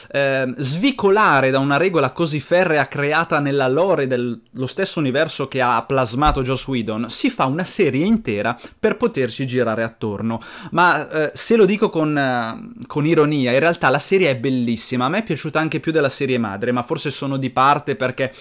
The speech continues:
non lo so, m-, anche con le s-, la serie T V, eh, ho del vissuto con Angel. Quindi in questi cinque numeri vedremo Angel e Fate cercare appunto di,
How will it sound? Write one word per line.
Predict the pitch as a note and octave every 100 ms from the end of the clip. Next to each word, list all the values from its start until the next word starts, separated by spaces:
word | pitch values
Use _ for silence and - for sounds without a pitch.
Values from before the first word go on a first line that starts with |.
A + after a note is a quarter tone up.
| - - - _
non | - E3+ G#3
lo | G3
so, | - D#3 C3
m-, | C3+ C#3 - _ -
anche | D#3+ F3 F3+
con | E3+ E3+ D#3+ D#3
le | D3+
s-, | - -
la | D#3
serie | D3 E3+ E3
T | D#3+
V, | D#3 C3+ - F3+ -
eh, | C3+ C3+ C3+
ho | D3+ D3
del | C#3 D3
vissuto | C3+ D3 - D3 C3 C3
con | B2+
Angel. | B2+ A2+ A2 A2 A2 _ -
Quindi | B3 A3
in | D#3
questi | - A3+ - F3+
cinque | - C4+ A#3+ E3
numeri | D#3+ D#3 C3+ C#3+ G#3
vedremo | D3+ E3+ G3+ D3 D#3+
Angel | G#3 D3 D#3
e |
Fate | A#3 - C#3+ C#3 D#3
cercare | E3 C4 B3 - A#2+
appunto | C#3+ - C3 C3
di, | D3+ C3 B2+